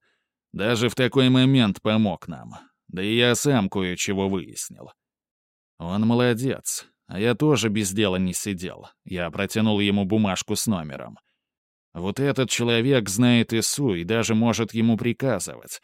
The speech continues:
Может, и не напрямую, но всё же.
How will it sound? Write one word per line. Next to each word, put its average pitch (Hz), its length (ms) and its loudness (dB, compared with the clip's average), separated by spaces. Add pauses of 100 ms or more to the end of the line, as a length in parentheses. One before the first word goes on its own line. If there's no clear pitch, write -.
(600)
Может, 120 580 0
и 123 220 4
не 123 120 6
напрямую, 120 720 2
но 107 180 0
всё 80 380 -8
же. 60 260 -16